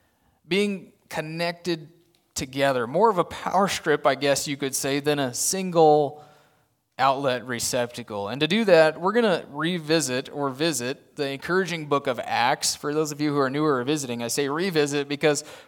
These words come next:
we just finished the book of Acts earlier this year. And it was a, it was a great time. I've told, I've told people that,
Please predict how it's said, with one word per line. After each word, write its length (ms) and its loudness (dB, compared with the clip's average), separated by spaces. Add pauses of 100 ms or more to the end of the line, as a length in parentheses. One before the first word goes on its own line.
we 140 4
just 320 0
finished 480 0
the 80 -6
book 260 -2
of 140 -2
Acts 320 0
earlier 360 -2
this 240 -6
year. 360 -4 (880)
And 160 -2
it 20 2
was 160 -2
a, 260 -2 (640)
it 60 -10
was 80 -4
a 60 -4
great 280 -2
time. 300 2
I've 180 2
told, 380 0 (840)
I've 160 -4
told 300 -4
people 460 -10 (520)
that, 480 -4